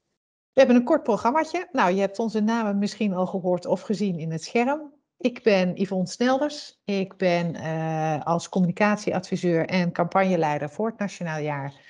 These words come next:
eh, gekoppeld aan Mensen Maken Nederland. Dat is de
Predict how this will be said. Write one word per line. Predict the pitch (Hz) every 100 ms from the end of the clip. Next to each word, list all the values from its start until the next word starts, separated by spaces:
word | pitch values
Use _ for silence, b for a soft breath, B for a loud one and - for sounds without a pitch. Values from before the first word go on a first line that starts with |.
| B B
eh, | - 185 165
gekoppeld | - 202 285 285 254
aan | - 147 143 -
Mensen | - 196 165 165
Maken | 151 147 160
Nederland. | 170 220 262 262 269 - 190
Dat | 185 180
is | - -
de | 175 160